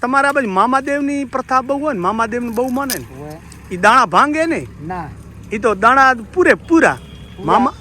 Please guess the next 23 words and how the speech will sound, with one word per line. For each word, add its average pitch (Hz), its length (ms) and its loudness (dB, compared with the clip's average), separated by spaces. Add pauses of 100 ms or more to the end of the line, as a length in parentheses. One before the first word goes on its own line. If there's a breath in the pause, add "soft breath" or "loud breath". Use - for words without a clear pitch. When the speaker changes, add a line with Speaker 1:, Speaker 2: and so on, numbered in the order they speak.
(340)
Speaker 2:
પૂરા 208 260 -8
ને 202 80 -10
મોમાન 196 340 -10
મા-, 190 220 -8
મોને 196 460 -10
ગણાય 220 260 -8
ને? - 80 -14 (200)
Speaker 1:
હા, 147 240 0
અને 156 120 -2
પાબુને? 240 600 0 (300)
Speaker 2:
પાબુને 226 500 -8
મોને, 240 460 -6 (100)
પાબુને 247 800 -8 (1300)
આપણો 220 340 0
મ-, 180 200 -4
રબારી 233 360 2
ઓછો 240 280 2
મોને. 160 380 -2
Speaker 1:
હા. 139 200 4 (760)
Speaker 2:
આ 170 120 -2
ના, 175 360 -6
બીજી 208 380 -2
વર્ણ 240 420 -2